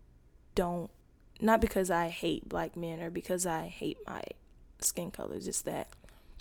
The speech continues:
white men have gravi-, gravitated towards me, and I've just reciprocated that energy. That's simply all it is. If black men would reciprocate the same energy, then I would most doubt-, I would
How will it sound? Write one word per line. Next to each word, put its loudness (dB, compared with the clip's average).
white 6
men 4
have 0
gravi-, -2
gravitated 2
towards 4
me, -4
and -2
I've -4
just 0
reciprocated 4
that -4
energy. -6
That's -2
simply 6
all 2
it 0
is. 0
If 4
black 12
men 8
would 8
reciprocate 8
the -4
same 6
energy, 2
then 12
I 6
would 6
most 6
doubt-, 2
I 8
would 6